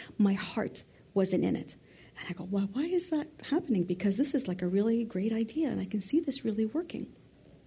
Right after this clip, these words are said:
I didn't have the answer right away, and so the afternoon went by, we got into the evening. Alberto says to me, "Do you wanna, do you wanna watch a movie tonight?" And I said, "Yeah, sure, okay."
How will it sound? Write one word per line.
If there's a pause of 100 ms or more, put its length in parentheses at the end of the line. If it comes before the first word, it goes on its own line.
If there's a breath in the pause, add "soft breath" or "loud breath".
(960 loud breath)
I
didn't
have
the
answer
right
away,
and
so (840 loud breath)
the
afternoon
went
by,
we
got
into
the
evening.
Alberto
says
to
me,
"Do
you
wanna,
do
you
wanna
watch
a
movie
tonight?" (840 soft breath)
And
I
said,
"Yeah,
sure,
okay."